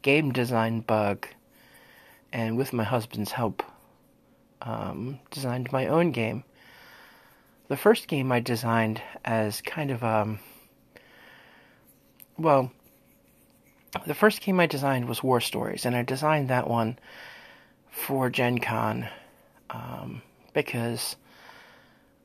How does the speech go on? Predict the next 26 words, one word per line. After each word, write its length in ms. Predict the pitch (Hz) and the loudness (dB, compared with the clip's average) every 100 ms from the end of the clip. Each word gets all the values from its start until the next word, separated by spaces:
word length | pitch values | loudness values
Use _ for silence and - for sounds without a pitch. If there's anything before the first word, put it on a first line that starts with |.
| - | -12
uh, 300 | - 107 - 135 | -10 -10 -12 -12
since 380 | - - 139 - | -6 -2 -2 2
Michael 340 | 160 160 151 | 2 4 4
was, 600 | 135 127 123 120 - - - - - - - _ - | 4 2 2 0 -2 -4 -6 -16 -20 -20 -20 _ -16
um, 340 | 120 - - | -12 -10 -10
selling 320 | - 156 160 | 0 2 4
his 140 | 139 135 | 2 0
own 200 | 143 139 | 0 0
game 260 | 131 123 | -2 -2
at 100 | 117 | -2
Gen 220 | - 113 117 | -2 -2 -2
Con 420 | - 117 113 110 - - - - - - - - - | -4 -2 -2 -4 -10 -20 -20 -20 -20 -20 -20 -12 -4
at 140 | 120 | -4
the 60 | - | -4
Forge 360 | - 120 - | -6 -6 -4
booth, 540 | - 175 143 120 - - - _ _ _ - - - _ - | 2 2 2 -2 -10 -16 -20 _ _ _ -20 -20 -20 _ 4
I 160 | 143 | 4
could 260 | 135 - 120 | 4 -2 -2
sell 640 | - - 127 123 120 117 - | 0 2 4 6 4 2 -8
something 480 | - - 123 127 117 | -10 -2 0 0 -4
as 120 | 123 | -4
well, 260 | 156 170 143 | 4 6 6
and 100 | 123 | 2
I 40 | |
wanted 320 | 143 214 180 - | 2 2 2 0
to. 240 | 131 - | -6 -6